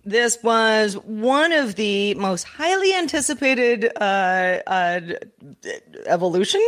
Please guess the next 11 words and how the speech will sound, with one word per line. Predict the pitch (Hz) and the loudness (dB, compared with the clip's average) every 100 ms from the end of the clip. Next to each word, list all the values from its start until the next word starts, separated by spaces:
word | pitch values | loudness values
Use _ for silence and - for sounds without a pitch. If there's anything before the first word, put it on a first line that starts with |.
| 494 | 2
I | - 240 | 0 0
guess, | 339 403 - | 2 0 0
that | - 185 | 0 2
Apple | 185 185 190 185 180 - - - | 2 2 2 2 0 -6 -20 -6
was, | 196 190 185 180 | 0 2 0 0
uh, | 175 170 165 165 - | 0 2 2 2 2
expected | 202 - - 196 196 196 170 | -2 -2 -2 -2 0 -4 -2
to | 226 220 | 0 2
announce. | 233 180 190 233 | 2 2 0 -2
They | - 190 | -4 0
did. | 185 170 196 254 | 2 2 0 -4